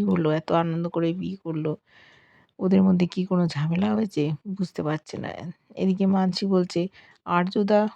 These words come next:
হুম, যাবে ওখানে? কেন যাবে? ওর মায়ের খুব চিন্তা, ওই বাড়িতে থাকতে পারবে কি না।" তারাসুন্দরী মা বলেছিল, "সামনে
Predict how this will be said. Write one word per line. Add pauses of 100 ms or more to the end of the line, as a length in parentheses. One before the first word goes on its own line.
হুম, (220)
যাবে
ওখানে? (540)
কেন (120)
যাবে? (1700)
ওর
মায়ের
খুব (100)
চিন্তা, (680)
ওই
বাড়িতে
থাকতে
পারবে
কি
না।" (1500)
তারাসুন্দরী
মা
বলেছিল, (160)
"সামনে